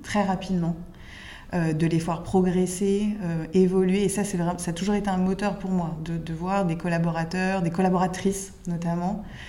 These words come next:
euh, venir, euh, pouvoir les, euh, les accompagner, euh, à m-, à ma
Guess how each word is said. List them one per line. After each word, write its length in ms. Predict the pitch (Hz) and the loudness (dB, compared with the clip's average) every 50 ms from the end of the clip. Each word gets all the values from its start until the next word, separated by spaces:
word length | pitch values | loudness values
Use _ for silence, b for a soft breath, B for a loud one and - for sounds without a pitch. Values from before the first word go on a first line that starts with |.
| B B B B B B | B B B B B B
euh, 480 | 185 180 170 165 165 160 160 160 156 156 | 0 0 2 2 2 0 0 -2 -2 -2
venir, 680 | 151 156 175 180 175 180 185 190 202 214 220 220 220 214 196 180 | 0 2 4 4 6 6 4 4 4 4 2 2 0 0 0 0
euh, 100 | 170 165 | 0 -2
pouvoir 420 | 170 - - 175 180 175 180 175 | -4 -4 -4 -2 0 0 0 2
les, 240 | 165 170 170 165 160 156 156 160 B B B B B B - | 2 2 2 2 0 -2 -4 -8 B B B B B B -4
euh, 200 | 175 170 165 165 | -2 0 0 0
les 240 | 160 160 160 160 175 | 2 2 2 2 2
accompagner, 840 | 175 170 180 185 170 180 185 175 175 175 180 185 196 214 233 254 247 - - - | 0 2 2 2 2 2 2 2 4 4 4 4 4 4 2 2 0 -2 -6 -4
euh, 380 | 170 165 160 160 160 160 151 - - | -2 -2 0 0 -2 -2 -2 -2 -2
à 60 | - | -2
m-, 260 | 160 156 156 151 135 - | -2 -2 -2 -4 -4 -4
à 80 | - 156 | -4 -2
ma 140 | 160 156 | -2 -2